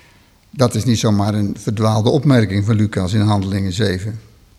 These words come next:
Het betekent dat Mozes in staat was de oude Egyptische verhalen, zoals inscripties op kleitabletten en obelisken, dat hij die, dat hij die kon lezen, dat hij die kon ontcijferen. Aanvankelijk nam men aan dat er,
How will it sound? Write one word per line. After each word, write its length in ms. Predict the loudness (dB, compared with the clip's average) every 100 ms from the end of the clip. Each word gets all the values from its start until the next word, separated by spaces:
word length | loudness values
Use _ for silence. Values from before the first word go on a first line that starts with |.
| _ _ _ _ _ _
Het 180 | -8
betekent 520 | -6 2 4 4 2 0
dat 180 | 0
Mozes 340 | 4 4 4 2
in 140 | -4
staat 400 | -2 4 4 4
was 420 | 2 0 0 -6
de 140 | -6 -8 -8 -20 _
oude 440 | 2 4 4 2 2
Egyptische 760 | 2 2 2 2 -2 -2 -2
verhalen, 640 | -2 0 4 4 4 2 0 -10 -20 _ _ _
zoals 340 | -6 -4 -2
inscripties 720 | -4 -4 2 2 2 -4 -6
op 140 | -6 -2
kleitabletten 720 | 2 2 2 0 0 0 -2
en 100 | 0
obelisken, 600 | -2 0 -2 -4 -10 -12 -14 -20 -20 -20 _ _ _
dat 180 | -4 -2
hij 100 | -4
die, 260 | -6 -10 -8
dat 140 | -4
hij 100 | -2
die 140 | -2 -2
kon 200 | -2 0
lezen, 320 | 0 0 0
dat 120 | 0
hij 80 | 0
die 120 | -2
kon 240 | -2 -6
ontcijferen. 680 | -6 -4 0 0 0 -6 -6 -12 -16
Aanvankelijk 560 | -8 -4 -4 -4 -6 -10 -20 -20 -20 -20 _ _ _ _
nam 220 | -4 0 2
men 100 | 2
aan 200 | 0 0
dat 80 |
er, 140 | -4